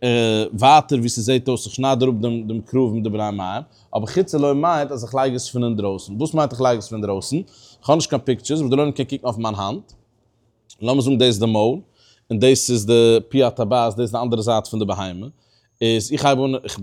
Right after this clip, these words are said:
ich komme mit dem Spiel, mit dem Stechen, ich stecke es da rein. Und bei Eizem gehe ich es legen so. Ich sage, das ist der Maul. Wenn ich es bruten, geht der Maul sein von hinten. Und ich lege du, actually, du von oben, heche den Maul,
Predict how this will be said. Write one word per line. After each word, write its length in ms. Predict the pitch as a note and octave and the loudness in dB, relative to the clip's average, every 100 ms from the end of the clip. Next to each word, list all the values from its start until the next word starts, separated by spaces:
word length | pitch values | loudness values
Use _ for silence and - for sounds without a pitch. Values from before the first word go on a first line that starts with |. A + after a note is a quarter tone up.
| F#2+ | -14
ich 120 | - | -8
komme 140 | - C3+ | -2 0
mit 160 | A#2+ | 2
dem 140 | A#2 A2 | 0 0
Spiel, 320 | - B2+ B2+ | -2 2 2
mit 120 | A#2 | 2
dem 80 | A2 | -4
Stechen, 400 | - B2 A#2 A#2 - | 0 -2 -2 -10 -10
ich 80 | |
stecke 360 | - - A#2 - | -8 -4 -4 -2
es 80 | G2+ | -2
da 80 | G#2+ | 0
rein. 380 | G2 E2+ C#2+ - _ _ _ _ - | 0 -2 -8 -18 _ _ _ _ -2
Und 480 | A#2+ A2+ G#2+ G#2+ G2+ | 2 2 0 -4 -4
bei 120 | B2 | 0
Eizem 760 | C3+ D3+ C#3+ - C#3 C#3+ C#3+ A#2 | 2 2 2 0 2 2 2 2
gehe 140 | A#2+ | 2
ich 100 | A#2 | 2
es 140 | A2 A#2+ | -2 2
legen 260 | A#2 A#2 | 2 2
so. 160 | G#2 F#2+ | 0 -2
Ich 80 | - | -2
sage, 160 | A2+ | -4
das 100 | A2+ | -2
ist 80 | F#2+ | -2
der 80 | A2 | 2
Maul. 480 | A#2 B2 C3+ F#3+ A#3+ _ _ - | 6 6 6 4 -4 _ _ -4
Wenn 140 | B2 | 0
ich 80 | D3 | 6
es 240 | C#3 A2+ | 6 6
bruten, 480 | A2+ C#3+ D#3 B2 A#2+ | 4 4 4 0 2
geht 160 | A#2 A2 | 2 4
der 60 | |
Maul 220 | A#2+ B2+ | 4 4
sein 220 | A2 A2+ G#2+ | 4 0 -2
von 160 | A2 | -6
hinten. 220 | F#2+ - | -8 -10
Und 100 | F#2 | -14
ich 120 | F#2+ A#2 | -10 -2
lege 240 | B2+ C3 | 0 0
du, 420 | F2+ C#3+ B2 B2 - _ _ _ _ - G2 - - | 0 2 2 -2 -10 _ _ _ _ -12 -12 -12 -4
actually, 440 | A#2 - A#2 A2+ | -2 0 0 2
du 140 | B2+ B2 | 2 2
von 140 | B2 | 4
oben, 320 | C3 C#3+ A#2 | 4 4 2
heche 280 | A2 C#3 C#3+ | 0 0 2
den 200 | A#2 A#2 | 2 4
Maul, 400 | B2+ C3+ G#2+ A#2 | 4 4 2 -4